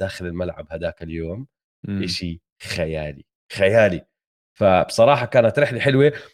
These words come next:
Speaker 1: وبدي أرفع القبعة لقطر، لدولة قطر،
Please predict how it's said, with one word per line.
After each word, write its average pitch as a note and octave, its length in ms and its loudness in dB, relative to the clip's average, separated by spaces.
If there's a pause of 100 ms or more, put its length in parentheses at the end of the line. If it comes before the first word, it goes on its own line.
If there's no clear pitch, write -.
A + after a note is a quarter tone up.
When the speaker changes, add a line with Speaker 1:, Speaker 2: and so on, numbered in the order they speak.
(140)
Speaker 1:
وبدي C3 580 6
أرفع B2 320 4
القبعة F2+ 680 -4 (240)
لقطر، F#2+ 500 -8 (140)
لدولة F#2 340 -2
قطر، - 340 -14